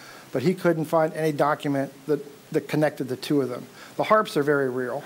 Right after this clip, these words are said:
and they're as bad as Mason. Uh, there's no indication that they ever robbed boats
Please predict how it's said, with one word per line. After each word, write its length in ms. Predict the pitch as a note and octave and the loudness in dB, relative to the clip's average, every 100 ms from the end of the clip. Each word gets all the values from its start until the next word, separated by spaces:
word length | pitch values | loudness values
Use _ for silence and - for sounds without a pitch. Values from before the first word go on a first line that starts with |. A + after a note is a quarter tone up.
| - | -6
and 180 | D#3+ C#3 | -2 2
they're 260 | D3 C#3 C#3 - - - - - - - - - | 2 2 -2 -12 -20 -20 -20 -20 -20 -20 -20 0
as 220 | E3+ C#3+ | 2 2
bad 300 | C3+ D3 C#3+ | 2 4 4
as 140 | B2+ C3+ | 0 0
Mason. 440 | D3 C3 D3+ C#3 - - | 0 0 -4 -8 -14 -8
Uh, 300 | C#3+ C3+ B2+ B2 - - - - - - | -2 0 0 -6 -16 -20 -20 -20 -20 2
there's 240 | F3 D#3 | 4 4
no 220 | E3 F3 F3 | 6 6 6
indication 580 | E3+ E3 F3 D#3+ - D3+ | 2 2 2 2 2 -2
that 140 | C#3 | 0
they 200 | D#3+ D#3+ | 2 4
ever 440 | D3+ C#3+ C#3+ C#3+ - - - - - - - - C#3+ | 2 2 -2 -4 -12 -20 -20 -20 -20 -20 -20 -8 4
robbed 380 | D3+ D3+ C#3+ | 6 6 2
boats 480 | C3 D3 D3 - - | 4 4 4 -4 -8